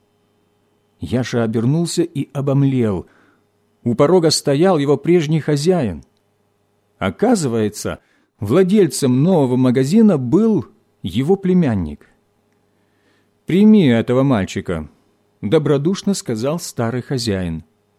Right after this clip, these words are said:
«Только научи различать бьющийся товар от небьющегося, чтобы он его не путал.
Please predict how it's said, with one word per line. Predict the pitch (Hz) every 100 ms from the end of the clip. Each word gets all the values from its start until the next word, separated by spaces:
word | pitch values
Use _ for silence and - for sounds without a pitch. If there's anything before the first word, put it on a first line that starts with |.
| _ _ _ -
«Только | 175 175 190
научи | 185 185 170 - 233
различать | 196 139 151 139 190 165 120 - _ _ _ _
бьющийся | 110 156 202 226 - 190 190
товар | 175 170 160 170 165 139 _ _ _ _ _
от | 156 156
небьющегося, | 156 147 131 160 170 123 110 - 78 69 _ _ _ _ _
чтобы | - 160 147 156
он | 180 170
его | 135 135 143
не | 160
путал. | 156 165 85 71